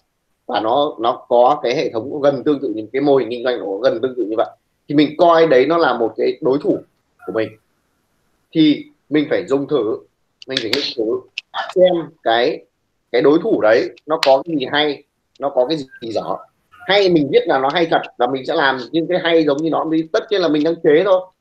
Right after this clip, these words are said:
được chưa? Thì mình sẽ làm những cái thứ hay giống như nó, nhưng mà những cái dở của nó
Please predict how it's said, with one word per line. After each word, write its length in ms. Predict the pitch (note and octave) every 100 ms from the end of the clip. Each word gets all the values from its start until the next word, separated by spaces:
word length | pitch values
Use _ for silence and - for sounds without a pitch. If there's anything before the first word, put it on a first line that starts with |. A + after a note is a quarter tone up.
| _ _ _
được 80 | B2+
chưa? 300 | E3 D3+ - _ _ _ _ _ _ _ _ -
Thì 80 | D#3
mình 160 | D#3+
sẽ 100 | D#3+
làm 200 | E3 D3
những 120 | D3+
cái 100 | E3+ E3
thứ 120 | D#3+
hay 300 | E3+ F3+ E3
giống 180 | C#3 D3+
như 80 |
nó, 340 | D3+ B2+ - - _ _ _ _ _ _ _ -
nhưng 120 | F#3
mà 80 | E3+
những 180 | F3+
cái 100 | F#3+ F#3+
dở 260 | E3 G2
của 100 | F2+
nó 320 | G2+ A#2 D#3